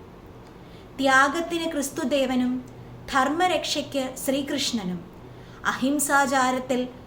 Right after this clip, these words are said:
ശ്രീബുദ്ധനും ബുദ്ധിവൈഭവത്തിൽ ശ്രീശങ്കരനും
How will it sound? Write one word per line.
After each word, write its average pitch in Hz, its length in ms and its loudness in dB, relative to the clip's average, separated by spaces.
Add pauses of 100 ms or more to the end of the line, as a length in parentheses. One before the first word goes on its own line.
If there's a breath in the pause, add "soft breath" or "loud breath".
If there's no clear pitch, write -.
(180)
ശ്രീബുദ്ധനും 269 760 0 (640 loud breath)
ബുദ്ധിവൈഭവത്തിൽ 285 1080 0 (320)
ശ്രീശങ്കരനും 254 920 2